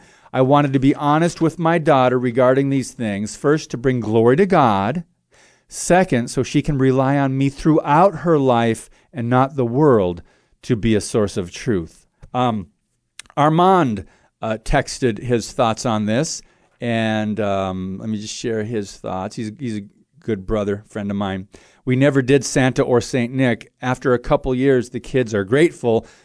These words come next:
They, there are, they are, their, their friends talk about it, and they know the truth and see it with their own eyes. That's the same fight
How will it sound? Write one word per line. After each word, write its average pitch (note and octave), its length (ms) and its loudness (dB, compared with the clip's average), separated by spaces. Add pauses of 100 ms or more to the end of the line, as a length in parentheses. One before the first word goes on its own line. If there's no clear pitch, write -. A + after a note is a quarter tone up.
(140)
They, A2 320 0 (100)
there C3+ 220 2
are, B2+ 380 4 (100)
they C3 260 2
are, B2+ 440 2 (340)
their, B2 120 -6 (200)
their B2+ 140 0
friends E3+ 400 0
talk C3+ 280 -2
about A#2+ 320 0
it, B2 120 0
and A2+ 200 -4
they A#2 120 0
know A#2+ 200 0
the G2+ 120 -2
truth B2+ 640 -2 (420)
and A2 160 -8
see C3+ 220 -4
it C3+ 100 -2
with G#2+ 160 -10
their A2+ 140 -6
own G#2 120 -2
eyes. A2 440 -4
That's A#2+ 280 -4
the C3+ 140 -10
same A#2+ 560 -6 (340)
fight A#2+ 420 -2